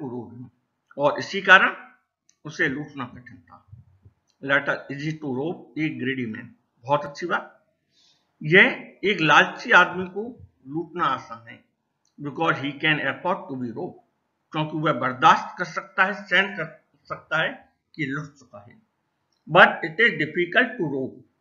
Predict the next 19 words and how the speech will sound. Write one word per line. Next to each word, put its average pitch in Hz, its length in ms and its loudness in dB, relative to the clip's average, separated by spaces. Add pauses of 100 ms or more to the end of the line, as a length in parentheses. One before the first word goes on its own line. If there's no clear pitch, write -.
(140)
a 165 60 -4 (180)
careless 135 360 0 (480)
person, - 260 -16 (680)
लेकिन 185 500 -2 (600)
एक 190 420 -2
लापरवाह 196 600 2
व्यक्ति 185 380 -2
को 139 480 -10
लूटना 151 400 -6
बहुत 123 340 -16
कठिन - 380 -20
है। 117 100 -20 (920)
Sometimes 185 560 4
he 185 280 0
does 170 220 2
not 190 420 -2
even 185 220 0
notice, 214 480 -10 (640)
कभी-कभार 208 760 4